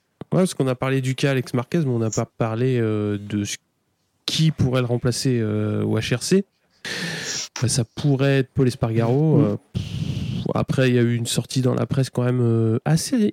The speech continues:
Speaker 1: assez inhabituelle pour lui quand même, où il a un peu tapé sur, euh, sur K T M, ce qui voudrait, euh, dire que un peu je m'en bats les couilles.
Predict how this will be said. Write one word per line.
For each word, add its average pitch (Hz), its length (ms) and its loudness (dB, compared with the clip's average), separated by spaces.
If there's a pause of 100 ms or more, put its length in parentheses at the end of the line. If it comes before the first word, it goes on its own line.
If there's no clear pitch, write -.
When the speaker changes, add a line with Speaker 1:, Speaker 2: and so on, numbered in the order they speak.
Speaker 1:
assez 185 240 0
inhabituelle 156 460 2
pour 127 180 -2
lui 180 140 0
quand 160 120 -2
même, 196 160 0
où 127 100 2
il 120 120 4
a 113 80 2
un 117 80 0
peu 123 140 2
tapé 123 280 0
sur, 117 260 -2
euh, 107 260 0
sur 117 200 -4
K 113 160 -2
T - 100 0
M, 95 120 0
ce - 80 -8
qui - 140 -4
voudrait, 110 440 0
euh, 110 400 2
dire 113 280 0
que 117 380 0
un 104 80 -2
peu 127 160 -2
je 117 100 0
m'en 113 100 -2
bats 110 140 -2
les 107 80 0
couilles. 202 200 0